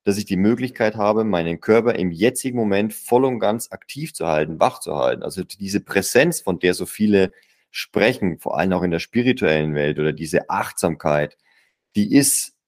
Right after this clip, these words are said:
die ist trainierbar und absolut erfahrbar. Das ist nichts, was man irgendwie mal kurz, ah, jetzt, jetzt meditiere ich mal fünfzehn Minuten und jetzt bin ich mal achtsam und sag das einfach nur so daher, sondern man kann das tatsächlich,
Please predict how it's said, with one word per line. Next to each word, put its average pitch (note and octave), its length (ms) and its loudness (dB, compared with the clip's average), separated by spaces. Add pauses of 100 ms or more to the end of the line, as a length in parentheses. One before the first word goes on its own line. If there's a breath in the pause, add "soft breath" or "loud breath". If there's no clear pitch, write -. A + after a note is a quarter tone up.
(340)
die A2 100 -4
ist D3+ 220 2
trainierbar B2 680 4
und G#2+ 160 -2
absolut G2+ 340 -4
erfahrbar. E2+ 520 2
Das D#2+ 140 -4
ist F2+ 160 -6
nichts, A#2+ 320 -4
was G2 160 -2
man F#2 140 -2
irgendwie F#2+ 400 -2
mal F2+ 220 2
kurz, - 480 -2 (380)
ah, F#2 240 4
jetzt, F2 160 -2
jetzt - 160 -12
meditiere G2 380 0
ich C3 100 -2
mal A2+ 120 0
fünfzehn A#2+ 360 -6
Minuten A2 520 0
und F2+ 180 0
jetzt - 180 -2
bin G2 120 -2
ich F#2 100 -2
mal F2 180 2
achtsam A2 440 0
und F#2 100 -2
sag E2 200 -2
das G#2 120 -4
einfach F2+ 200 -4
nur F#2 100 -2
so F2+ 80 -6
daher, E2+ 300 2
sondern F2+ 220 -4
man E2+ 120 -2
kann B2+ 160 -2
das B2 120 -4
tatsächlich, - 560 -4